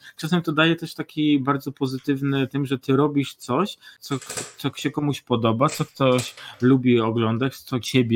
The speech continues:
lubi, co, co z tobą znowu nawiązać, e, kontakt, e, który chce być z tobą na danym streamie, e, czy nawet i poznanie, e, przecież zobacz, na-, nasza relacja jest, e, nawet taka, że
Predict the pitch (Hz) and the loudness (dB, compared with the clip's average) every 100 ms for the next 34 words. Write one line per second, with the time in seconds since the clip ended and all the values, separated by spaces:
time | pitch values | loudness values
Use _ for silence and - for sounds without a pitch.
0 | 107 107 101 123 131 - 123 117 113 101 | 2 2 2 0 0 0 0 2 0 -4
1 | 104 - - - - - 117 113 117 - | -8 -14 -16 -18 -10 -4 -2 0 -2 -6
2 | - - 127 120 123 117 123 113 113 - | -12 -2 0 2 2 2 0 0 -2 -4
3 | 117 113 98 117 101 123 143 - _ _ | -4 -4 -2 -4 -2 -2 -2 -6 _ _
4 | _ - 117 110 - 127 110 127 127 - | _ -12 -4 -4 0 -2 0 0 0 -4
5 | - 120 120 113 110 110 - - 117 117 | -4 -2 0 2 2 2 -2 -16 -4 0
6 | 120 120 - 113 110 113 160 - - - | 0 -4 -6 -4 -2 0 -2 -6 -16 -8
7 | 117 117 117 113 113 - 170 180 175 170 | -2 0 0 0 -4 -4 2 2 2 -2
8 | - 165 160 160 - - 147 143 156 156 | 0 4 4 2 -4 -2 0 2 2 2
9 | 156 151 - _ 123 123 123 127 127 127 | 2 -2 -10 _ 0 2 2 2 2 0
10 | 135 151 139 127 113 120 131 151 170 127 | -2 -6 0 0 0 -2 2 2 2 0
11 | 135 151 - 151 127 127 131 147 - 147 | 0 0 -2 -2 0 0 2 0 -2 2
12 | 139 160 - - - - 139 147 - - | 4 4 -2 -20 -10 0 2 2 -2 -2
13 | 131 120 117 120 131 127 131 143 135 131 | 4 4 4 2 -2 0 0 0 -2 0
14 | 151 143 120 123 117 139 | 0 0 0 2 2 2